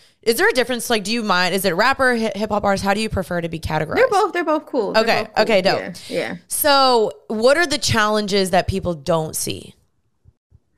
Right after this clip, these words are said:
Speaker 2: Yeah, I would say one is, like, I really have to prioritize my mental health because sometimes I, you know, we talk about the soft girl era.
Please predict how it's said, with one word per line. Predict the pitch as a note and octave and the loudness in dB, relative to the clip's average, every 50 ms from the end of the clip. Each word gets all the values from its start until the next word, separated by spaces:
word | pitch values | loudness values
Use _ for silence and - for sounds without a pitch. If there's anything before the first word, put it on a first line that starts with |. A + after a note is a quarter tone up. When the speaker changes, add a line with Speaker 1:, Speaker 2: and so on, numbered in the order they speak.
| _ _ _ _ _ - - _ _ | _ _ _ _ _ -20 -20 _ _
Speaker 2:
Yeah, | - G#3+ A#3 A3+ G#3 G3 F#3 F3+ - - - | -2 0 2 2 2 2 0 0 -2 -2 0
I | C#4 | 2
would | G#4+ B4+ B4 | 2 2 2
say | B4+ - A4 G#4 G4 | 0 0 0 0 0
one | C4+ - F3+ F#3 G3 A#3 C4 C#4+ D4 D4 D#4+ C#4+ | 0 -2 0 0 0 2 4 4 4 4 2 0
is, | - - A3+ B3 B3 A#3+ A#3 A3+ A3 A3+ | 0 2 6 6 8 8 6 4 2 0
like, | A3+ G#3+ G#3 G3 F#3 - - - | 0 2 2 2 0 -2 0 0
I | A3 A#3+ | 0 0
really | B3+ G#3+ A#3 B3 C#4 C#4+ | 2 0 0 0 0 2
have | C#4 C4 C4 C4 | 2 0 0 0
to | A#3 | -2
prioritize | A#3 A#3 G3+ F#3+ F#3+ G3 G#3 A3 A3+ A3+ A3 A3 A#3 G#3+ G#3 G#3 G#3+ | -2 -2 -4 -2 -2 -2 -2 -2 -2 -2 -4 -4 -2 -2 -2 -2 -2
my | G3+ F#3 | -4 -4
mental | F3+ F3 F3+ F#3+ - - - F#3+ | -2 -2 -2 -4 -4 -4 -6 -8
health | F#3 F#3 F3+ F#3 G3+ G#3+ A3+ A3 - F#3 | -2 0 0 2 2 0 0 -4 -6 -10
because | F#3+ G3 A#3 A3 G#3 G3+ G3 G3 G3 G3 G3 G3+ - _ _ _ _ - _ _ _ _ _ | -8 -4 -2 0 2 2 4 2 2 0 -2 -6 -18 _ _ _ _ -20 _ _ _ _ _
sometimes | - - D4+ D4+ F#4 E4+ D#4+ D#4 D4 - - | -2 -2 -2 2 2 2 2 2 -2 0 2
I, | A3 G#3+ A3+ A3+ A3 G#3+ - - _ | 2 2 2 2 0 -4 -6 -8 _
you | - A#3 C4+ | -2 0 2
know, | C4+ B3+ B3 | 4 4 4
we | C4 | 2
talk | C4 D4 C4+ C4 | 2 0 -2 0
about | C4 B3 - B3 | 2 0 0 0
the | - G3 | -2 -6
soft | G3+ - A3+ G#3+ G#3+ G#3+ - | -2 0 0 0 0 0 -2
girl | - A3+ A3+ A3+ - | -2 0 0 0 0
era. | - A3 A3 A3+ A#3 A#3+ B3 C4+ | 0 2 2 4 4 2 2 0